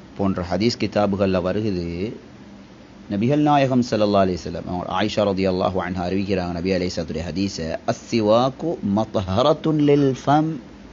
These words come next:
மர்தாத்துன் லிர் ரப்." மிஸ்வாக் வந்து வாயை சுத்தப்படுத்தக்கூடியது, அல்லாவின் பொருத்தத்தை இழுத்துட்டு வரக்கூடியது, அல்லாஹ்வோட பொருத்தத்துக்கு காரணமானது.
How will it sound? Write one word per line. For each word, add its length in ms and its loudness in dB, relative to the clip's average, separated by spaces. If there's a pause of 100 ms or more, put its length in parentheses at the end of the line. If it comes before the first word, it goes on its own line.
(500)
மர்தாத்துன் 680 4
லிர் 200 2
ரப்." 180 0 (2000)
மிஸ்வாக் 680 2
வந்து 600 0 (580)
வாயை 360 4 (120)
சுத்தப்படுத்தக்கூடியது, 1700 0 (340)
அல்லாவின் 640 2
பொருத்தத்தை 920 0
இழுத்துட்டு 280 -2
வரக்கூடியது, 600 -2 (1120)
அல்லாஹ்வோட 360 2
பொருத்தத்துக்கு 460 -2
காரணமானது. 640 -4